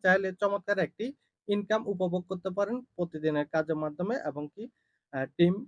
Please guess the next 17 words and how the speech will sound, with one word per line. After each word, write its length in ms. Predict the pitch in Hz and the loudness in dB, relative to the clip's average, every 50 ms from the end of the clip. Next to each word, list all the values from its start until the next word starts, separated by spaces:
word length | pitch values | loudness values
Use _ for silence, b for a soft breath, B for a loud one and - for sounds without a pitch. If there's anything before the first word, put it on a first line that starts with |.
| 170 | -4
ভিত্তিক 340 | 160 151 147 - 143 143 - | -2 -2 -2 -2 -4 -2 2
কাজের 280 | 165 151 139 143 143 131 | 2 2 4 2 0 -2
মাধ্যমে। 400 | 135 131 120 120 135 120 117 107 - _ _ _ _ _ _ | -2 -6 -6 -8 -10 -10 -10 -12 -16 _ _ _ _ _ _
তো 100 | - 185 185 | -4 -2 0
এখানে 380 | 196 196 190 233 226 240 269 240 | 0 2 4 6 6 6 4 2
সর্বশেষ 540 | - - 190 185 175 196 202 - 208 214 208 | 4 4 6 6 6 4 2 2 0 0 0
বিষয়গুলো 480 | 190 160 175 170 196 185 175 190 185 185 | -2 -4 -4 -4 -4 -4 -2 0 0 0
বলে 240 | 175 190 190 190 185 | 2 2 2 2 2
থাকি, 300 | - 202 202 - 247 262 - _ _ _ _ _ - | 0 -4 -4 -4 -6 -6 -8 _ _ _ _ _ 0
যে 140 | 165 190 190 | 0 2 2
সকল 320 | - 214 202 226 226 208 - | 2 2 2 2 2 2 0
ইনকাম 460 | 196 190 190 185 - - 190 185 185 | -2 -4 -4 -6 -2 0 0 0 2
প্রজেক্টগুলোতে 600 | 180 185 180 170 175 175 175 175 185 190 190 220 214 | 2 2 2 2 2 0 0 0 0 0 2 2 2
আমরা 260 | - 156 143 139 151 | 2 0 -2 -4 -4
কাজ 280 | - - 170 180 175 - | -4 -2 -2 -2 -2 -2
করে 200 | - 185 185 190 | -2 0 0 0
থাকি, 320 | - 202 202 - 247 269 | -2 -4 -6 -4 -8 -10